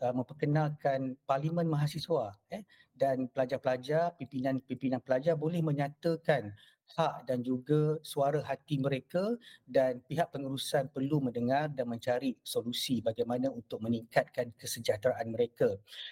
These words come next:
Dan, uh, pemilihan M P P, eh, uh, buat pertama kali di U M T akan diserahkan sepenuhnya kepada pelajar. Jadi ini pelajar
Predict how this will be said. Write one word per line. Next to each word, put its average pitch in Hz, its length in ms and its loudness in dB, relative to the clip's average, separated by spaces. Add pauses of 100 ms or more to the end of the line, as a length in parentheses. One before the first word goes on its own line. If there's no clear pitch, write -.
Dan, 147 480 2 (400)
uh, 131 240 2
pemilihan 175 640 -2
M 156 160 0
P 165 160 -6
P, - 120 -16 (280)
eh, 240 100 -2 (220)
uh, 117 240 0
buat 147 240 -2
pertama 139 240 -4
kali 143 320 0
di 139 160 -2
U - 20 -4
M 143 220 -2
T 208 160 -6
akan 151 320 0
diserahkan 160 800 0
sepenuhnya 156 560 0
kepada 151 320 -2
pelajar. 151 580 -2
Jadi 147 380 -2
ini 202 240 2
pelajar 151 480 2